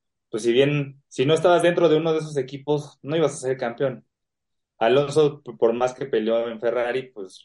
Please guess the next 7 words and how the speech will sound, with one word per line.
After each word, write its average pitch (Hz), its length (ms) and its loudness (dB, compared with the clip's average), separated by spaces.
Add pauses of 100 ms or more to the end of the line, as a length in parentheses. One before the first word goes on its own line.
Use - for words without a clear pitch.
el 110 160 0
Red 123 180 4
Bull 127 180 2
era 123 380 2 (420)
muy, 131 520 2
muy 131 200 -4
superior. 131 560 2